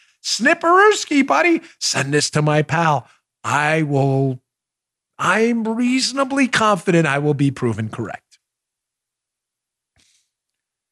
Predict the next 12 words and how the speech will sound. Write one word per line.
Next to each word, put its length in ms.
And 180
the 80
reason 340
it's 240
written 240
that 220
way 320
is 120
because 320
my 180
guess, 340
again, 540